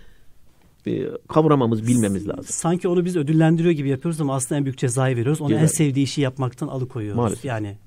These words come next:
Speaker 2: bu öğretmenimizi. Ha, mesela, mesela müdür yardımcılığı diye bir olay var okullarımızda. Müdür var, müdür yardımcıları var. İnanın bizim okullarımızdaki müdür yardımcıları ne yapıyor? Tamamen evrak memurluğu yapıyor. Hani eğitimin
Speaker 1: Evet.
Speaker 2: dışında. Bunu lise mezunu, ticaret lisesini bitirmiş birisini getirseniz de yapıyor zaten.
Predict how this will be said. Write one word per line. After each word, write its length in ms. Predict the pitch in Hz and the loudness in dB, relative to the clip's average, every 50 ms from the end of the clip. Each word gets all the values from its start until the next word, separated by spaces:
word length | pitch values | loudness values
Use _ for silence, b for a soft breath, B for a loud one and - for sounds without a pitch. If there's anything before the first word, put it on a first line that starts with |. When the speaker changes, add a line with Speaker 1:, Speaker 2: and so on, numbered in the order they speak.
| _ _ | _ _
Speaker 2:
bu 100 | 139 127 131 | -10 -10 -8
öğretmenimizi. 640 | 131 117 113 110 - - 123 123 131 127 135 190 202 - b b b b b b b b b b b | -6 -8 -8 -8 -10 -14 -16 -14 -14 -12 -12 -12 -12 -14 b b b b b b b b b b b
Ha, 100 | b 165 | b -2
mesela, 280 | 147 185 185 - 214 185 | 0 0 0 0 0 0
mesela 280 | 185 196 185 208 175 | 0 -2 -2 -2 0
müdür 220 | 165 160 160 208 214 | 0 0 0 0 -2
yardımcılığı 540 | 208 185 175 175 175 160 175 165 170 160 151 | -2 -2 0 -2 -2 -2 0 0 0 2 2
diye 120 | 156 147 | 2 0
bir 40 | 156 | 2
olay 300 | 143 131 131 131 120 107 | 0 0 0 0 0 -2
var 80 | 104 | -2
okullarımızda. 680 | 101 95 - - 101 95 92 92 92 90 - - 92 - - _ | -6 -8 -8 -10 -10 -8 -8 -10 -10 -10 -12 -14 -16 -18 -10 _
Müdür 240 | 165 151 127 110 101 | -4 -2 -2 -2 -4
var, 120 | 120 135 | -4 -2
müdür 240 | 135 131 127 131 123 | -2 -2 -4 -4 -4
yardımcıları 480 | 127 117 113 110 107 113 107 104 101 98 | -4 -4 -4 -4 -6 -6 -6 -8 -8 -8
var. 140 | 92 90 - b b b b b b b b b | -10 -12 -14 b b b b b b b b b
İnanın 280 | - 165 196 185 165 143 | -2 0 2 2 0 0
bizim 160 | 147 151 180 | 0 -2 -2
okullarımızdaki 500 | 170 165 - 156 160 160 147 156 - - | -2 -2 0 0 0 0 0 -2 -2 0
müdür 220 | 147 143 139 151 147 | -2 0 0 0 0
yardımcıları 540 | 147 143 139 143 135 139 135 143 135 139 | 0 0 0 0 -2 -2 -2 -2 0 0
ne 40 | 143 151 | 0 0
yapıyor? 360 | 147 127 - - 135 139 139 | 0 -2 -2 -4 -8 -8 -8
Tamamen 340 | - - 170 135 120 131 131 | -6 -6 -4 -4 -4 -4 -4
evrak 340 | 131 131 123 123 117 - | -4 -4 -4 -4 -6 -6
memurluğu 340 | 117 101 98 98 95 95 98 | -8 -8 -8 -8 -10 -10 -12
yapıyor. 300 | 92 92 - - 80 71 - _ _ _ _ _ _ _ _ _ - | -14 -16 -18 -20 -20 -20 -20 _ _ _ _ _ _ _ _ _ -8
Hani 140 | 143 123 | -8 -6
eğitimin 320 | 131 135 135 101 92 131 120 | -4 -2 -2 -2 -2 -2 -4
Speaker 1:
Evet. 80 | 117 | -4
Speaker 2:
dışında. 320 | 107 - - 107 101 101 104 b b b b b b b b b b - | -6 -8 -8 -8 -8 -8 -10 b b b b b b b b b b -2
Bunu 200 | 165 175 180 175 | 2 2 2 2
lise 360 | 156 151 175 175 - - 160 | 2 0 -2 0 2 2 2
mezunu, 580 | 139 131 127 120 110 101 113 104 104 110 117 123 - _ - | 2 2 2 0 0 -2 -2 -4 -4 -4 -6 -8 -12 _ -14
ticaret 340 | - 147 120 120 147 143 139 | -10 -8 -2 -2 -2 -2 -2
lisesini 320 | - - 151 127 - 143 127 | -6 -8 -8 -6 -4 -6 -6
bitirmiş 340 | 131 - 143 131 123 - | -2 -2 -2 -2 -2 -2
birisini 300 | 143 147 151 - - 156 | -4 -2 -2 0 0 0
getirseniz 440 | 147 156 - 165 156 - 170 175 156 | 0 0 0 -2 -2 0 0 2 2
de 40 | 135 | 2
yapıyor 300 | 120 123 - - 151 123 | 0 -2 0 -2 -2 -2
zaten. 320 | 101 98 90 - - 107 | -2 -4 -8 -12 -14 -16